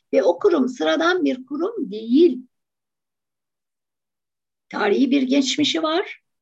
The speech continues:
Geleceği var. Yapacağı projeleri var.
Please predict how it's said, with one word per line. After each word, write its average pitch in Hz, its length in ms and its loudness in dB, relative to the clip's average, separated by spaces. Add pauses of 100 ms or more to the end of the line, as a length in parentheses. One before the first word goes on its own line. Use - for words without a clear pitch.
(2250)
Geleceği 226 580 2
var. 330 420 -2 (340)
Yapacağı 262 480 -2
projeleri 311 600 2
var. 330 320 -4